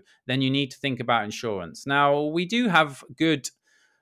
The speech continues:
sick pay in the N H S, and it's important to familiarise with that. But even if you get the maximum sick pay that the N H S provides, which is six months full pay,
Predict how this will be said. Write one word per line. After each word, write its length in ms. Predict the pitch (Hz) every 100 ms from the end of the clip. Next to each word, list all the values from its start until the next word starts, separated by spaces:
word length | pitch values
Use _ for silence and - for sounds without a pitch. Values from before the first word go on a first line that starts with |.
| _
sick 340 | - - 175 -
pay 260 | 117 107
in 180 | 131 120
the 80 | 117
N 80 | 110
H 240 | 104 -
S, 320 | 101 127 -
and 160 | 117 123
it's 140 | 120
important 420 | 139 131 151 120 123
to 80 |
familiarise 880 | 113 123 123 123 107 104 101 95 -
with 200 | 107 104
that. 260 | 117 104 -
But 140 | 110 107
even 280 | 190 196 202
if 160 | -
you 60 | 175
get 160 | 156
the 60 | 135
maximum 800 | 139 139 - - 131 123 120 123
sick 320 | - - -
pay 200 | 110 104
that 100 | 104
the 80 | 101
N 80 | 113
H 180 | 107 117
S 140 | 110
provides, 500 | 107 117 107 92 92
which 200 | 98 -
is 180 | 101 101
six 300 | - 127 -
months 280 | 120 107 -
full 280 | - 120 107
pay, 360 | 104 104 98